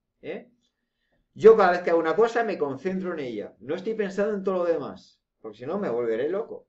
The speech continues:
Yo engancho uno, engancho el siguiente, engancho el siguiente, hago el T, lanzo los T, funciona, lo subo a develop y me olvido. ¿Lo veis? Entonces,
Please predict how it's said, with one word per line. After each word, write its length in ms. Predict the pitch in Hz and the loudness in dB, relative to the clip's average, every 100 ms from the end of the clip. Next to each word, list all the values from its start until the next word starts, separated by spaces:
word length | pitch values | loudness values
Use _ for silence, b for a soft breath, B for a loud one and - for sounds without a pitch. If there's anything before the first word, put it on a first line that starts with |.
| _ - | _ -4
Yo 380 | 160 226 - - | 0 0 0 -8
engancho 520 | 139 185 233 220 196 | -2 2 2 0 -2
uno, 340 | 202 233 233 - | -2 -2 -6 -6
engancho 420 | 151 185 208 208 | -2 0 0 -2
el 60 | - | -6
siguiente, 640 | 180 208 208 214 208 139 | 0 0 2 -2 -2 -4
engancho 320 | 156 202 196 | -6 -6 -6
el 80 | 175 | -10
siguiente, 720 | 165 175 190 190 208 226 - _ _ | -6 -4 -4 -4 -4 -4 -10 _ _
hago 260 | 185 185 | -4 0
el 160 | 170 - | 0 0
T, 220 | 196 226 | 4 4
lanzo 240 | 185 170 165 | 4 -2 -2
los 180 | 147 | 0
T, 140 | 202 208 | -2 -2
funciona, 840 | 156 139 180 202 220 233 - _ _ - | -4 -10 -4 -4 -2 -6 -8 _ _ -6
lo 240 | 135 131 | -4 -2
subo 240 | 202 214 | 0 2
a 60 | 170 | 2
develop 460 | 160 151 202 247 - | 4 2 2 -4 -8
y 80 | 143 | -12
me 120 | 123 | -8
olvido. 380 | 117 113 90 - _ _ _ _ _ - - _ _ _ _ _ _ _ _ _ _ - | -8 -10 -12 -16 _ _ _ _ _ -20 -20 _ _ _ _ _ _ _ _ _ _ -8
¿Lo 100 | 131 | -4
veis? 400 | 185 190 - _ _ _ _ _ _ _ _ _ _ _ | -4 -6 -18 _ _ _ _ _ _ _ _ _ _ _
Entonces, 600 | 147 160 147 113 - | 0 4 6 4 -2